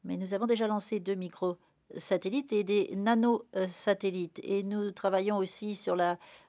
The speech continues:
euh, télédétection, qui fait partie des technologies spatiales. On en a besoin pour, euh, euh, la réduction du risque de catastrophe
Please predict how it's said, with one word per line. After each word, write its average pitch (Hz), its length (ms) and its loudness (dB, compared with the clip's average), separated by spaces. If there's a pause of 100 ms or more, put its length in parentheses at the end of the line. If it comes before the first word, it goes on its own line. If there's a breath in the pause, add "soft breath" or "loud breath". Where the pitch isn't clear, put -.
(120)
euh, 185 100 0
télédétection, 202 960 0
qui 302 160 -4
fait 175 100 0
partie 180 340 0
des 180 360 2
technologies 180 680 -4 (220)
spatiales. 165 500 -2
On 170 80 -4
en 180 80 -2
a 185 80 0
besoin 202 320 2
pour, 202 340 2
euh, 190 180 8 (480 loud breath)
euh, 170 280 4
la 180 300 4
réduction 196 1120 -2
du 190 160 -2
risque 190 300 -2
de 175 120 0
catastrophe 170 1120 2